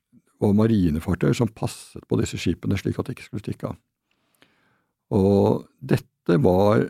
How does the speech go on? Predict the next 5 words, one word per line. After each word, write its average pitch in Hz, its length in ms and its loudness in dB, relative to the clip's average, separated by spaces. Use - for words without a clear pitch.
nok 110 160 -2
sannsynligvis 95 1160 -4
ikke - 760 -6
en 104 120 -2
krigsforsikringssituasjon, 110 1400 -4